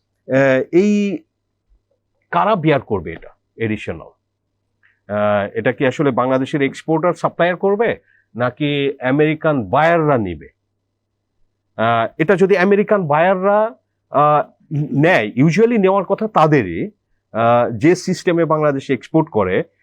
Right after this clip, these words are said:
এই until ধরেন যে টেন পার্সেন্টের আগে যেগুলো, এটাতে আমেরিকান বায়াররাই হচ্ছে যেটা ডিউটি ছিল তারা কিন্তু পে করতো।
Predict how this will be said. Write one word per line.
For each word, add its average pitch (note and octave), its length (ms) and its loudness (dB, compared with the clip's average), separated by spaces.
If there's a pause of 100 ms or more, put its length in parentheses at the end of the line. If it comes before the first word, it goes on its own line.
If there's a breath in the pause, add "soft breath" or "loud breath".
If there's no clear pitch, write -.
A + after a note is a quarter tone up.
(120)
এই C#3+ 120 0
until D3+ 320 0
ধরেন D#3 220 0
যে D3 100 0
টেন D3+ 240 -2
পার্সেন্টের D3+ 520 -2
আগে A#2 340 0 (280)
যেগুলো, C#3 280 2
এটাতে F3 340 -2
আমেরিকান E3 420 0
বায়াররাই C#3+ 520 0
হচ্ছে C#3+ 360 -4
যেটা B2+ 280 -4
ডিউটি B2 440 -4
ছিল F#3 200 -6
তারা C3 200 -2
কিন্তু G#2+ 260 -8
পে D#3 200 -2
করতো। F2 380 -10